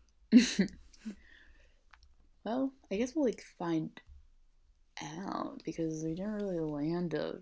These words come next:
Speaker 2: five star yet. But that doesn't negate the talent that we brought in, and they
Speaker 1: <laughs>
Speaker 2: are four stars, and they have, like,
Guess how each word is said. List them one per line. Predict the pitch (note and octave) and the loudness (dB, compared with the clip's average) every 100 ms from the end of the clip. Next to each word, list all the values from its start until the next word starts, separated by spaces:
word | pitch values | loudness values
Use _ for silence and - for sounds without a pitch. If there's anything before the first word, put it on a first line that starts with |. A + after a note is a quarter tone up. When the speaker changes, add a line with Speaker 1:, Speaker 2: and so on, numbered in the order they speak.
| - - - | -14 -14 -8
Speaker 2:
five | D#3+ D#3+ E3+ | 0 0 0
star | - - - - - | -4 -6 -10 -6 -4
yet. | G2+ G#2 - - - F3 - - - | 0 0 0 -2 -6 -12 -12 -2 6
But | C#4+ C4+ - - - - - - - - _ _ _ _ - | 6 6 2 -4 -6 -4 -4 -6 -20 -20 _ _ _ _ -8
that | G3 | -6
doesn't | F#3 F3+ A3 | -4 -2 2
negate | C4+ A#3+ A#3 A#3 A#3 | 2 0 -2 -2 0
the | A#3+ | -2
talent | - E3+ E3+ F3 F#3 | -2 -2 0 0 -2
that | G3+ G#3 | -4 -4
we | |
brought | G#3+ B3+ A3 | -2 -2 0
in, | G#3 G3 G3+ G#3 C#4+ G3+ | -2 -2 -4 -4 -4 -6
and | F3 D#3+ D#3+ | -10 -8 -8
they | |
Speaker 1:
<laughs> | |
Speaker 2:
are | - F#3 - A3 | -8 -10 -6 -2
four | G#3+ | -2
stars, | G#3 - G#3 G3+ G3 G3+ G#3 - - - - - - - | -4 -8 -6 -6 -4 -6 -8 -18 -20 -18 -18 -18 -16 -8
and | F#3 E3+ | -6 -4
they | E3 D#3+ - | -6 -10 -10
have, | D3 D#3+ - - - _ _ - _ _ _ - C4+ | -8 -8 -12 -20 -20 _ _ -20 _ _ _ -10 -4
like, | C4+ B3 | -4 -4